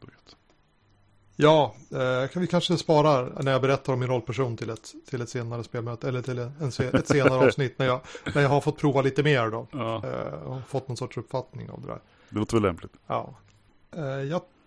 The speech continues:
Speaker 2: tänkte att vi skulle ha någon sorts tema eller ämne för dagens avsnitt också.
Speaker 1: Mm.
Speaker 2: Och typ prata O S R
Speaker 1: Mm, mm,
Speaker 2: och, och
Speaker 1: mm.
Speaker 2: old school och, och sånt där. Vi har ju som grävt ner oss ganska djupt i,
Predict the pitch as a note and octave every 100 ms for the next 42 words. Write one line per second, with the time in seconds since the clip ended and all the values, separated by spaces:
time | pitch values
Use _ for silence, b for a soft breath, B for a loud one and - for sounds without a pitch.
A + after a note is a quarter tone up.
0 | _ - A3 C#3+ A2 E3+ D3+ - E3+ E3
1 | D#3 D3 D#3 - - E3+ B2 C3+ D#3 C#3+
2 | D3 C#3 - - F#3+ B2+ C#3+ F#3+ B2+ C3
3 | B2+ B2+ D#3 A2+ E3+ E3 A2+ - A#2+ -
4 | _ _ _ A2+ A#2+ E3+ G#3 _ _ -
5 | C#3 C#3 - C3+ _ - C3+ B2+ C3+ B2+
6 | B2 B2 B2+ - D3 C3+ - D3+ D3 A2
7 | G#2+ - _ _ - G#2 G#2 G#2 D3 _
8 | G2 C#3 C#3 - C#3+ A2+ D3+ D3 A#2 -
9 | C3 A#2+ B2 B2+ - B1 A#1+ B2 - b
10 | b b b b b b b _ _ _
11 | D3 B2+ B2 A#2 - B2 A#2 B2+ A2+ B2+
12 | C#3+ C#3+ C#3+ C3 B2+ C#3 - D3 C3 A#2+
13 | - D3 C3 B2 - D3 C3 C#3+ B2+ -
14 | - C3+ A#2+